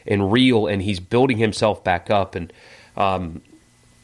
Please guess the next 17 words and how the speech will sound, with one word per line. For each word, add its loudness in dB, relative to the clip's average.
he's 0
recovering 0
physically -2
and, 0
and 0
trying 0
to -2
recover, -2
recover -2
in 4
his -4
personal 0
life. 0
And 0
it -4
seems 0
like, 0